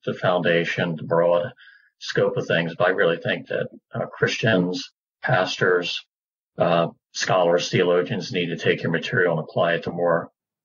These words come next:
uh, apply it specifically to topics.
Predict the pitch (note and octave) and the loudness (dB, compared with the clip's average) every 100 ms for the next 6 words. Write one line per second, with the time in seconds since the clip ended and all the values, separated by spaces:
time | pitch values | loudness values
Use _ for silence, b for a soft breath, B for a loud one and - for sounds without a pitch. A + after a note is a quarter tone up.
0 | _ _ _ - F2 F2 - - B2+ A2 | _ _ _ -2 0 0 -2 0 0 0
1 | A2+ - A#2+ - D#2+ - F2+ E2+ - D#2+ | -2 -4 -2 0 -2 0 0 -2 -4 -8
2 | - F#2+ - - - - | 0 0 2 -2 -4 -10